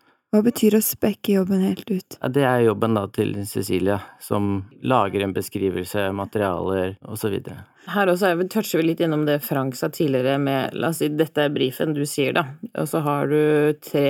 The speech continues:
Speaker 3: entreprenører som kommer inn og da gir en pris, så er ikke egentlig den beskrivelsen komplett nok til at alle vet hva de skal prise.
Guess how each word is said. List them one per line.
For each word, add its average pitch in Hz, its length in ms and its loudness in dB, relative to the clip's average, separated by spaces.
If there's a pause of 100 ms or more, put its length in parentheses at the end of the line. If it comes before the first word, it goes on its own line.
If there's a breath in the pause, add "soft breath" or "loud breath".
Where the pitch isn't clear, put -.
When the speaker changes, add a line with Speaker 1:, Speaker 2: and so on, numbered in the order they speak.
Speaker 3:
entreprenører 139 540 -2
som 160 100 -6
kommer 156 240 0
inn 143 160 0
og 143 140 0
da 147 100 0
gir 143 180 0
en 143 120 0
pris, 214 280 4
så 202 140 2
er 165 220 -2
ikke - 180 2
egentlig 180 240 2
den 170 160 4
beskrivelsen 160 640 0
komplett 165 460 -2
nok 160 200 0
til 147 180 0
at 160 120 -2
alle 151 240 2
vet 143 160 0
hva 156 100 -2
de 151 80 -2
skal 170 200 -2
prise. 190 340 2